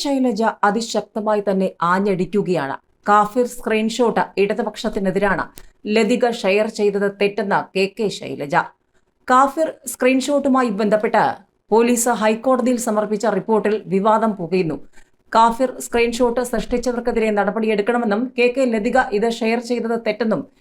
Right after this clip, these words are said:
മട്ടന്നൂർ എം എൽ എ കെ കെ ശൈലജ പറഞ്ഞു. ഇടതുപക്ഷ പ്രസ്ഥാനത്തിൽ പ്രവർത്തിക്കുന്നവർ ഇങ്ങനെയൊരു പ്രവർത്തനം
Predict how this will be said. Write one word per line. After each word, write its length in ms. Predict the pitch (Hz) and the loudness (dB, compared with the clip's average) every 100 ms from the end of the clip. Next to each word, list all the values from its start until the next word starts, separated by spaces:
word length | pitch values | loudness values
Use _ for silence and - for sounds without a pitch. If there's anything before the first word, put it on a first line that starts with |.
| _ _ - 226 | _ _ 0 4
മട്ടന്നൂർ 420 | 254 294 285 285 233 | 4 2 0 0 2
എം 80 | 233 | 2
എൽ 100 | 208 | 0
എ 20 | 151 | 0
കെ 100 | 208 208 | 0 0
കെ 80 | 214 - | -4 -2
ശൈലജ 340 | 202 220 226 160 - | 0 0 0 -2 -6
പറഞ്ഞു. 260 | 139 156 - - - - 240 | -8 -8 -10 -16 -20 -10 0
ഇടതുപക്ഷ 600 | 269 294 330 311 277 - 262 262 | 2 2 0 0 0 -2 -4 -2
പ്രസ്ഥാനത്തിൽ 640 | 226 226 - 233 233 240 226 | -4 -4 -2 -2 0 -4 -2
പ്രവർത്തിക്കുന്നവർ 640 | 208 202 202 226 220 214 208 196 | -4 -4 -4 -2 -2 -2 -2 0
ഇങ്ങനെയൊരു 380 | 208 247 240 208 202 | 0 2 2 2 0
പ്രവർത്തനം 420 | 180 180 185 | -2 -2 -2